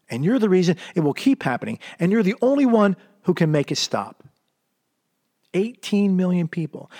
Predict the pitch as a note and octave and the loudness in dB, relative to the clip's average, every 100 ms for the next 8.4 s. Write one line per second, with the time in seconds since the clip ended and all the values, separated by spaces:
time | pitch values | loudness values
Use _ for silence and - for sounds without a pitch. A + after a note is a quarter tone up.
0 | - - D4 D#4 C4+ D4 - - D#4+ D4 | -12 -8 -4 -2 0 -2 -2 -2 -2 -2
1 | C#4 C4 D#4 D#4 A3+ - F#3 E3 D3+ D#3+ | 0 0 0 0 -2 0 -2 0 -2 0
2 | A3 G#3+ E3+ G3+ G3 F3 D#3+ A3 C4+ - | 0 0 -2 -2 -2 -2 0 0 -2 -8
3 | _ _ - - - C4+ D4 A3 - D#4+ | _ _ -20 -10 -6 -4 -4 -4 -2 0
4 | D#4+ B3 G3 D#3+ D#3+ E3 - A#3 A#3+ A#3 | 2 2 4 4 4 2 0 0 0 0
5 | - - - B3 C4+ C4 B3 A#3+ - G#3+ | -6 -12 -6 -2 -2 -2 -4 -4 -4 -2
6 | G#3+ G#3 B3+ B3 C3+ - _ _ _ _ | -2 -2 -4 -4 -6 -12 _ _ _ _
7 | _ _ - G3+ - G3 A3 A#3 F#3 F#3 | _ _ -2 0 0 0 0 0 0 0
8 | E3 D3 C#3+ B2+ | 0 0 -2 -2